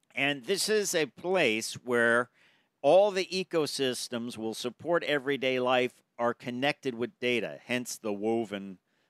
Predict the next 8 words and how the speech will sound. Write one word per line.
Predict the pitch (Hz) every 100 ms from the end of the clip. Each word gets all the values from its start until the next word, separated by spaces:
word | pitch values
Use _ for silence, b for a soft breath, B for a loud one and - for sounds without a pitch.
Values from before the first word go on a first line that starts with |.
| _
concept. | - 131 131 113 90 73 _ _ b b b b _
Uh, | 120 120 120 120
it's | - 127 -
going | 151 151
to | 139
use | 131 131 127 123
self-driving | - - - 135 143 - 147 143 135 139
car | - 131 131 131 127 131